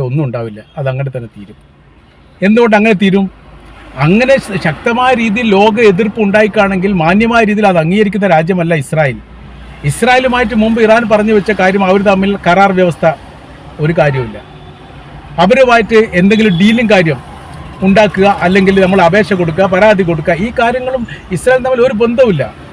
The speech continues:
അവരൊരു സർവാധിപത്യ രാജ്യമാണ്, അവരെന്താണോ ചെയ്യുന്നത് അത് മാത്രമേ ചെയ്യൂ. അവരെ കീഴടക്കുക എന്നുള്ളത്, യുദ്ധം ചെയ്യുക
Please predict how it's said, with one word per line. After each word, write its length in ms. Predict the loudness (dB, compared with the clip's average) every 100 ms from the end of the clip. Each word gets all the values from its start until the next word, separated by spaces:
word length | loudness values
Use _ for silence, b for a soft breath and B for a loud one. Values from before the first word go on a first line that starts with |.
| -20 -20 -20 -20 -20 -8 0
അവരൊരു 300 | 2 2 2 0
സർവാധിപത്യ 600 | 0 2 2 2 0 2
രാജ്യമാണ്, 520 | 2 2 2 2 2 2
അവരെന്താണോ 420 | 2 2 2 0
ചെയ്യുന്നത് 300 | 0 0 2
അത് 100 | 0 0
മാത്രമേ 240 | -2 -4
ചെയ്യൂ. 160 | -4 -2
അവരെ 180 | 0 0 0
കീഴടക്കുക 420 | 0 0 0 0 0
എന്നുള്ളത്, 280 | 0 -2 -4 -2
യുദ്ധം 340 | -2 0 0 2
ചെയ്യുക 260 | 0 0 0